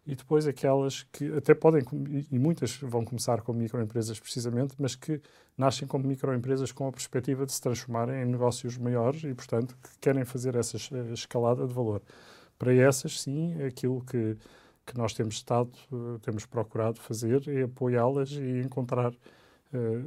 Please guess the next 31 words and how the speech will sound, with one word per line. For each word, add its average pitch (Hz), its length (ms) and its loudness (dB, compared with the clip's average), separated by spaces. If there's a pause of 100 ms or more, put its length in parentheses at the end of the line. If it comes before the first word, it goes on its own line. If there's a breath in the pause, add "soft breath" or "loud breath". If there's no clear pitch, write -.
quais - 240 4
são 139 160 4
os 131 120 0
obstáculos 123 680 0
ao 110 140 0
crescimento 117 640 -4
e 113 160 -6
identificamos 113 640 -2
quatro - 500 -2
principais, 123 540 0
ou 107 80 0
quatro 117 480 -4 (220 soft breath)
famílias 127 600 2
principais 113 560 -2
de 113 60 -4
obstáculos: 123 560 -2
a 113 60 -8
profissionalização 113 1080 -4
da 120 120 -6
gestão 110 420 -2
e 117 60 -2
do 113 100 -2
governance, 131 640 0 (460 loud breath)
a 113 100 0
questão 117 380 0
da 120 180 2
globalização 123 880 0
e, 143 40 -6
portanto, 113 380 -6
do 107 60 -6
tratar, 113 440 -2